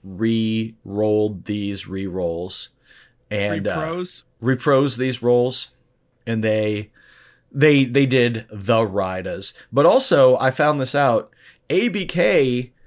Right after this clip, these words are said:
Speaker 1: did a standalone Riders album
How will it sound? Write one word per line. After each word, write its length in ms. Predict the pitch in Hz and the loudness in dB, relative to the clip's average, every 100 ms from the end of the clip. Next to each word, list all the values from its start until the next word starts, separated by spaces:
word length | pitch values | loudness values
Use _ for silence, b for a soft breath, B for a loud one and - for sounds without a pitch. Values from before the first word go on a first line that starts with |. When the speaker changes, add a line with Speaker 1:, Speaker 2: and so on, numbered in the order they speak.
| _ - 113 | _ -16 -2
Speaker 1:
did 220 | 143 135 | 0 0
a 140 | - | -2
standalone 1040 | 117 - - 175 240 214 135 113 104 101 98 | -2 -2 0 2 2 2 2 4 2 0 -6
Riders 480 | 95 113 165 151 101 | -2 0 0 0 -2
album 460 | 87 80 - - | -4 -8 -12 -16